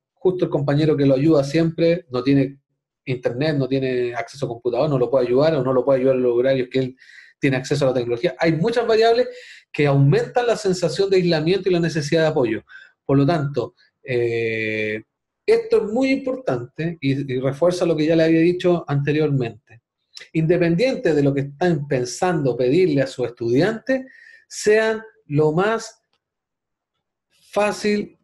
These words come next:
y simples posibles, ¿ya? Fácil no significa, perdón, eh, ser simples no significa que sea fácil, ¿ya? Sino que simple significa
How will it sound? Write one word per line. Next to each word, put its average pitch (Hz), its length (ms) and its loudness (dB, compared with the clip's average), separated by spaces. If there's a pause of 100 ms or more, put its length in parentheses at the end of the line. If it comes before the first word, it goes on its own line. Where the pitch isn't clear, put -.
(220)
y 143 120 -2
simples 190 600 -2 (160)
posibles, 135 760 -2 (140)
¿ya? 139 340 -4 (960)
Fácil 220 440 -2
no 196 80 0
significa, 208 880 0 (720)
perdón, 156 300 2
eh, 139 260 0
ser 160 300 0
simples 247 800 -2
no 165 120 0
significa 202 800 0 (340)
que 165 120 -4
sea 190 460 0
fácil, 139 480 -6 (400)
¿ya? 139 240 -6 (260)
Sino 156 280 2
que 175 140 2
simple 226 440 -2
significa 185 540 0